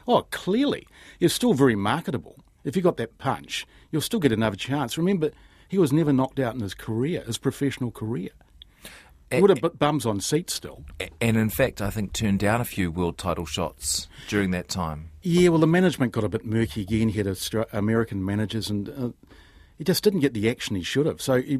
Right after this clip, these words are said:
Speaker 1: he was basically out of the ring for a couple of years. Then there were a couple of comebacks, weren't there?
Speaker 2: Mm-hmm. Two thousand five comeback. And then actually the two thousand nine comeback against Shane Cameron, a lot of New Zealanders will remember.
Speaker 1: Well, everyone was hyping this fight up, weren't they? The,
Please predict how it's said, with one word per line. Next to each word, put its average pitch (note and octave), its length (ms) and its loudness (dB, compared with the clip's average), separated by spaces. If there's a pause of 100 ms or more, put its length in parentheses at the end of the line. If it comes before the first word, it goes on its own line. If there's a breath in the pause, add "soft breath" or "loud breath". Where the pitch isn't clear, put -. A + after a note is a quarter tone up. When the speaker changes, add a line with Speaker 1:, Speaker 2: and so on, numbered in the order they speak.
Speaker 1:
he - 60 -8
was C3+ 120 -2
basically C#3 360 2
out G#2 80 4
of F#2 60 0
the F#2+ 80 -2
ring A2 180 0
for A2 140 -6
a - 40 -6
couple B2 240 -8
of A2+ 60 0
years. A#2+ 240 4
Then C3 100 2
there A2 100 2
were G#2 60 0
a G2 40 -2
couple A#2+ 220 -6
of A2 60 -10
comebacks, D#3 460 -4
weren't C3+ 200 -4
there? C3 100 -6
Speaker 2:
Mm-hmm. A2+ 400 -2 (440 loud breath)
Two B2+ 140 -4
thousand A2 420 2
five G2+ 360 4
comeback. G#2 800 2 (640 loud breath)
And A#2+ 180 4
then A2+ 460 4 (300)
actually A2 360 0
the F2 60 -4
two - 180 -4
thousand G2 400 2
nine A2 380 2 (100)
comeback G2 440 0
against G2 280 0
Shane G2 220 2
Cameron, G2+ 340 0
a F2 60 2
lot E2 140 0
of D2+ 120 -8
New F2 100 -2
Zealanders D#2+ 360 -4
will E2 120 -2
remember. D#2 420 -4 (540 soft breath)
Speaker 1:
Well, C#3 120 4
everyone B2+ 320 4
was F#2 140 -8
hyping A2+ 260 2
this F#2 120 -6
fight G#2 220 0
up, A2+ 140 -2
weren't B2+ 180 0
they? A2 120 0
The, A2 140 0